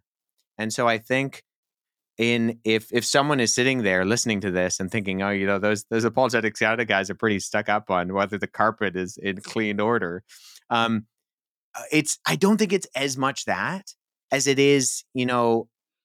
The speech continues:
how we understand what we're reflecting, what, what we're communicating about what we think about this place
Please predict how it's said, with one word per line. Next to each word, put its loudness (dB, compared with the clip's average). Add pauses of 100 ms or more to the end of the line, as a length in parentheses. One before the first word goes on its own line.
(400)
how 4
we 2
understand -2 (720)
what 0
we're 2
reflecting, -4 (1080)
what, 2 (300)
what 0
we're -2
communicating -4 (280)
about 2
what -2
we 2
think -2
about -2
this -6
place -6